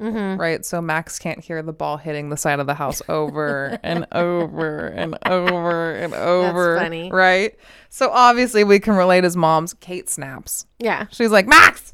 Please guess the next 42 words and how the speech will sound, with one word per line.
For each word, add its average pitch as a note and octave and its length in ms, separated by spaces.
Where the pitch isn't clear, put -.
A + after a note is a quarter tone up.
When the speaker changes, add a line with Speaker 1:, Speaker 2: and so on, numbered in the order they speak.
Speaker 2:
<laughs> - 340
for - 240
the A#3 160
fuck's - 280
sake, A3+ 400
like, - 340
keep C4+ 180
it C#4 80
down." G3+ 360
Speaker 1:
Yep. G#3 260
Speaker 2:
But G3+ 260
Max C4 320
can't C#4 300
hear. D4 380
So A3+ 400
it's A3+ 180
like, B3 300
"Ugh, G#3+ 140
now F3 180
I E3+ 100
feel F3 200
like D#3 160
an B2+ 80
asshole." F#3+ 720
<laughs> - 80
Speaker 1:
You D#4+ 140
know, F4 80
I F4+ 80
saw F#4 180
on D#4+ 120
TikTok C#4 520
that, A#3+ 340
um, G3 440
this B3+ 180
is C#4 80
in C#4 140
this B3 260
kind C4+ 380
of C4 60
the B3 80
same A3+ 360
lane. G#3 460